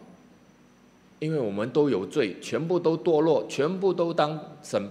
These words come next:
被受审判到地狱去。他拣选，让我们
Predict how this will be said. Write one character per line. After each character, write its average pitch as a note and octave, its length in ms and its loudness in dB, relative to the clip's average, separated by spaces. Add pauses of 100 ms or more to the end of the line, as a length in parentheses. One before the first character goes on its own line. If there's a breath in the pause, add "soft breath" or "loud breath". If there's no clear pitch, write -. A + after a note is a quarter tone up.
被 C#3+ 260 0
受 D3+ 220 0
审 G2+ 220 -4
判 A#2+ 200 0
到 A2+ 140 0
地 G#2+ 200 -6
狱 G#2 120 -4
去。 F#2 220 -8 (500)
他 A2+ 160 -6 (120)
拣 A2+ 280 0
选， F#2 280 -8 (1080)
让 A#2 240 -8
我 E2 60 -8
们 E2 220 -10